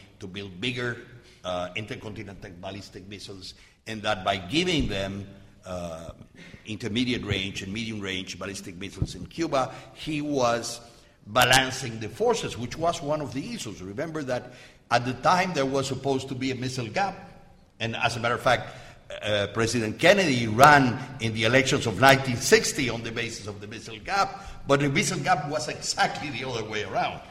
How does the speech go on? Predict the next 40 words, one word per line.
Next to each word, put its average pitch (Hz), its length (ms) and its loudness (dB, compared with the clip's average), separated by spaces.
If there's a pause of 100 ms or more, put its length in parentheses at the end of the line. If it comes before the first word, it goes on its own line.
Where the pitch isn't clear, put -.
(360)
Uh, 104 600 6
it 139 140 4
was 135 480 8 (220)
against 127 500 4
the 104 80 -6
Soviet 95 340 -6
Union, 90 440 -6
no, 101 260 -2 (280)
for 117 220 -2
the 107 120 -6
Soviet 87 400 -6
Union. 76 320 -14 (1040)
I 220 160 4
think 233 240 -4
Fidel 165 360 2
didn't 160 360 4
know 143 200 4
that. 85 240 -4
He 135 240 -4
has 156 260 -2
said 196 340 2
he 180 140 -6
didn't 151 320 -2
know, 113 140 2
but 143 180 -2
he 214 200 -8
sensed 202 680 -6 (440)
that 123 180 2
in 131 140 2
a 131 60 -2
way 160 220 0
he 160 220 -4
was 151 720 -6
reciprocating 120 1040 0
the 104 80 -8
gesture 104 460 -8
of 92 160 -10
the 104 80 -8
Soviet 127 420 -6
Union 98 420 -6